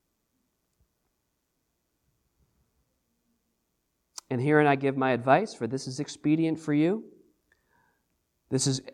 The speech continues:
that means it's helpful, it's beneficial. You, you began before not only to do, but also to be forward a year ago. Now, therefore, perform the doing of it. I believe with all my heart that when we talk about this, when we speak about this,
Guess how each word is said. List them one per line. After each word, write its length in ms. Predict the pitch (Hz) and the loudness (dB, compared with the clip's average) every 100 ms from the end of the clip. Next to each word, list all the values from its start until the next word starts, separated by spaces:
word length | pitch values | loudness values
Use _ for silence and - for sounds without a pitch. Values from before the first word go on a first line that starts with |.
| 143 | 2
that 200 | 143 139 | 4 6
means 180 | 156 139 | 4 2
it's 120 | 131 | 2
helpful, 440 | 156 175 - 110 | 4 4 2 -4
it's 120 | 101 | -2
beneficial. 840 | - 151 147 147 170 - 104 87 - _ _ _ _ _ _ _ - | 2 4 2 0 -2 -2 -8 -10 -20 _ _ _ _ _ _ _ -8
You, 140 | - | -6
you 220 | 151 151 | 4 6
began 420 | 143 147 147 185 170 | 6 6 6 4 4
before 640 | 156 - 220 180 156 160 - _ _ | 2 2 6 6 6 -2 -20 _ _
not 240 | 151 151 226 | 4 6 6
only 160 | 233 | 2
to 140 | 208 156 | -2 -4
do, 280 | 139 220 175 | -2 2 4
but 120 | 143 | 6
also 320 | 147 185 196 | 6 4 -2
to 80 | 165 | -2
be 100 | 135 | -4
forward 480 | - 170 180 185 156 | 2 4 4 4 0
a 60 | |
year 340 | 135 147 175 165 | -2 2 6 6
ago. 300 | 135 113 110 | 4 2 2
Now, 240 | 143 185 | 4 4
therefore, 640 | 190 220 214 - 208 165 | 4 2 2 4 6 6
perform 1120 | - - 175 151 - - 240 262 277 294 285 254 | 4 -2 4 4 2 4 8 8 8 6 4 4
the 120 | 294 | 2
doing 540 | 226 311 330 320 285 | 4 2 4 4 4
of 240 | 262 208 180 | 4 6 6
it. 260 | 135 - - - - | 4 2 -20 -20 0
I 120 | - | 4
believe 340 | 214 269 285 233 | 6 6 4 4
with 100 | 226 | 6
all 140 | 240 | 6
my 180 | 269 262 | 4 2
heart 360 | 262 294 254 190 | 4 4 2 2
that 120 | 175 | 2
when 140 | 190 | 2
we 80 | 196 | 2
talk 320 | 196 220 262 | 6 6 6
about 320 | 240 233 233 | 4 4 6
this, 280 | 233 240 240 | 2 2 0
when 120 | 190 | -2
we 80 | 170 | -2
speak 320 | 170 - 254 | -2 -6 -6
about 260 | 247 220 220 | 2 4 4
this, 240 | 233 226 | 0 -2